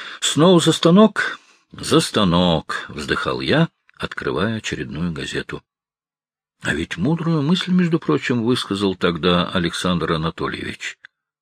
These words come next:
А я ее не услышал, и зря. Может, меньше пришлось бы газет листать, эту, эту, эту.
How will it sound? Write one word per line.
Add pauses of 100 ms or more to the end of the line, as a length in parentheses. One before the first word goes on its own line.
(320)
А
я
ее
не
услышал, (120)
и
зря. (800)
Может,
меньше
пришлось
бы
газет
листать, (160)
эту,
эту,
эту.